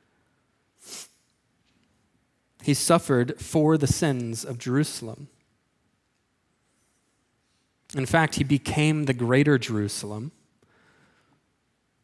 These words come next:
He was broken down and torn apart. He was left in ruins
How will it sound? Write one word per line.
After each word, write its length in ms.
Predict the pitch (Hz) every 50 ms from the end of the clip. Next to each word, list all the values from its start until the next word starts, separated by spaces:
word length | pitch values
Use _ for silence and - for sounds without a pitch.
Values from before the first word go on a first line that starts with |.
| _ _ _ _ _ _ _ _ _ _ _ _ _ _ _ _ _ _ _ _ _ _ _ _ _ -
He 60 | 135
was 140 | 131 127 120
broken 480 | 117 127 139 139 135 127 - 139 127 127
down 380 | 123 120 117 117 113 110 113
and 160 | 120 117 117 -
torn 260 | - - 127 127 123
apart. 420 | 117 - - 120 113 110 110 -
He 120 | - 131 120
was 200 | 120 113 117 117
left 460 | 117 117 120 120 117 - - - - -
in 320 | - 120 113 113 113 113 - - _ _ -
ruins 720 | 120 110 110 104 101 101 110 107 - - - - - -